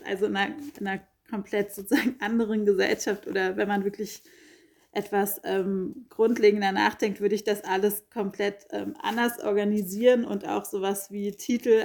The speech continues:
abschaffen, also Doktortitel, Professorentitel, das sozusagen auch alles abschaffen und natürlich die ganze Benotung, ähm, abschaffen und alles in, ähm, in selbstorganisierte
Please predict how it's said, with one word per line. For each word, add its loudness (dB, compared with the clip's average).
abschaffen, -6
also -2
Doktortitel, -2
Professorentitel, -6
das -2
sozusagen -10
auch -18
alles -2
abschaffen -8
und -6
natürlich -8
die -14
ganze -2
Benotung, 2
ähm, -4
abschaffen 0
und -4
alles 0
in, -2
ähm, -10
in -8
selbstorganisierte -2